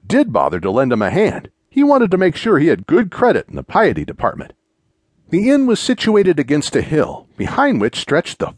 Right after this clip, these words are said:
first few trees of the long wood. No doubt the thieves would search there for him,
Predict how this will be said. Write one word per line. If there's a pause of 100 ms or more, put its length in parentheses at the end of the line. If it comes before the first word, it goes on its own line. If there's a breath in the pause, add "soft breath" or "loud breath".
first
few
trees
of
the
long
wood. (600)
No
doubt
the
thieves
would
search
there
for
him,